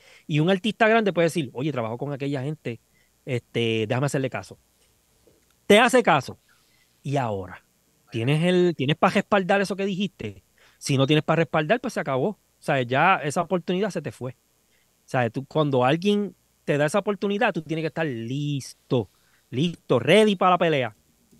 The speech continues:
¿Entiendes? Porque hay gente que, pues, se quiere vender, hay gente que se vende, "No, papi, ya, yo soy el duro, papi, yo trabajé con este, trabajé con aquel". Oye, tú no te tienes que vender, o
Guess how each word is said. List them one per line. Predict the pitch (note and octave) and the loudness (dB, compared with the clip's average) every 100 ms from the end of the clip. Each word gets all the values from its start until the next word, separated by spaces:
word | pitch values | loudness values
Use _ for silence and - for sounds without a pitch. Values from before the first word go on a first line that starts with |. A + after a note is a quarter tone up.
| _ | _
¿Entiendes? | B2+ A#2 F#3 F#3 D3+ G#2 _ _ _ | -14 -2 0 0 -4 -6 _ _ _
Porque | C#3+ B2+ D3+ C#3+ | -2 2 4 6
hay | C#3+ D3+ | 4 4
gente | F#3+ A#3+ | 2 0
que, | G#3 F3+ - | 2 0 0
pues, | D3 | -4
se | D3 C#3+ | -2 -2
quiere | D#3 D#3 G3 | -2 2 2
vender, | A#3 A#3 F#3 E3+ G3 _ _ _ - | 4 4 4 4 4 _ _ _ -10
hay | C3+ | -6
gente | D3 F3+ G#3 | -6 -6 -6
que | F#3+ | -4
se | D#3+ | -4
vende, | C#3 G3+ D3+ B2+ | -2 -2 -2 -4
"No, | E3+ C4 | -6 -8
papi, | - A3+ | -10 -14
ya, | D3+ D#3+ | -12 -12
yo | _ - - | _ -20 -20
soy | - | -6
el | C#3 | -2
duro, | F#3+ F3+ C#4+ F3+ | 2 6 6 4
papi, | C3 C#4 | 0 0
yo | |
trabajé | D#3 D3 D#3 | 0 -2 -2
con | D#3 | -2
este, | E3 B3+ | -4 -2
trabajé | A3 D#3 | 0 0
con | E3+ E3 | 0 -2
aquel". | D#3 A#3+ G3+ - _ _ | 2 0 0 -14 _ _
Oye, | C#3 G3+ G3 | -2 2 2
tú | D#3 | 0
no | G#3 | -2
te | C4+ | -2
tienes | C#4+ - | -4 -2
que | D4+ | -4
vender, | D4+ A#3+ C3+ | -2 -2 0
o | A#2+ | 0